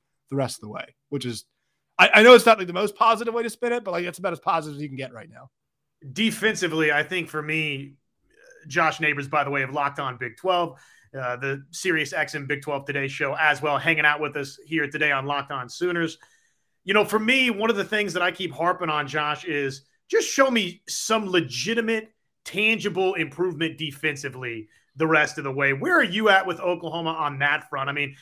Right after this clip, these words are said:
Speaker 2: is that the biggest goal for the Oklahoma Sooners the remainder of this season? We can talk about,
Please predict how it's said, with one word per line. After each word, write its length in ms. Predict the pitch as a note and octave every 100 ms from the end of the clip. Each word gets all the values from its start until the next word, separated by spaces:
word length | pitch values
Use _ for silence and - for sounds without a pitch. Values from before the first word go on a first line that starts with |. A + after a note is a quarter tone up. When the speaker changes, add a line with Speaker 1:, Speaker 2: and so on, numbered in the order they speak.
| - -
Speaker 2:
is 180 | G3+ D3
that 240 | C4 C#4
the 100 | C4+
biggest 540 | - A#3 - A3 C#3 C#3
goal 400 | F#3+ F#3+ F3+ F3+
for 160 | F3
the 80 | E3+
Oklahoma 520 | E3+ F3 E3+ E3 E3
Sooners 380 | D#3 F3 E3 C#3
the 80 | D#3
remainder 340 | D#3+ E3 D#3+
of 100 | D#3
this 140 | C#3+ C#3
season? 240 | E3 D#3
We 120 | C#4+
can 160 | A#3+ E3+
talk 280 | F#3 F#3+ F3+
about, 320 | E3 D#3